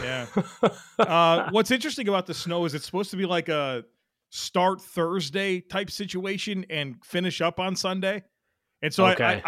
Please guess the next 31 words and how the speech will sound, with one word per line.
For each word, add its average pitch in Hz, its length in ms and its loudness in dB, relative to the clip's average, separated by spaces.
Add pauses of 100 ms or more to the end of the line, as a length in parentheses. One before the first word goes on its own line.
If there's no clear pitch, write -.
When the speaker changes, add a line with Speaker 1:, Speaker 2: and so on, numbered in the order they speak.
Speaker 1:
I 180 60 6
wonder 208 400 2
how 180 260 0
much 185 260 2
of 147 180 0
the 147 120 -2
game 170 680 2
is 135 160 -4
gonna 147 180 -6
be 143 200 -6
impacted. 147 500 -4
It 135 80 -8
feels 175 260 -2
like 156 200 0
the, 143 300 0 (560)
the 139 80 -4
bigger 170 300 4
implication 147 580 -4
for 147 160 -6
people 143 300 -6
is 127 100 -8
gonna 139 180 -8
be 131 80 -4
Speaker 2:
The 123 80 -4
Speaker 1:
traveling 131 340 0
Speaker 2:
logistics. 123 600 0
Speaker 1:
in. 131 60 -4
Yeah, 135 120 -2
like 123 180 -6
Speaker 2:
Yeah. 101 160 2
Speaker 1:
getting, 92 160 -2